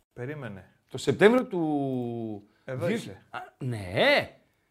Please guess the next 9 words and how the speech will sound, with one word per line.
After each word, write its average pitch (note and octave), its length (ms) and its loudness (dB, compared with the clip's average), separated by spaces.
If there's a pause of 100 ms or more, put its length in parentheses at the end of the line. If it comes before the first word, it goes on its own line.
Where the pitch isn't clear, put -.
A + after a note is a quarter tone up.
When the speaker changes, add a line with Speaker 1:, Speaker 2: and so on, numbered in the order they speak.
(300)
Speaker 1:
Ράγκα D#3+ 420 4
με C3+ 420 0
κάσκα, D#3 360 2
περιγραφή B2+ 560 -2
πίσω D3 180 -4
από C3+ 80 -4
το B2 120 -6
τζάμι. C3+ 460 0
Speaker 2:
Ναι. G3+ 280 2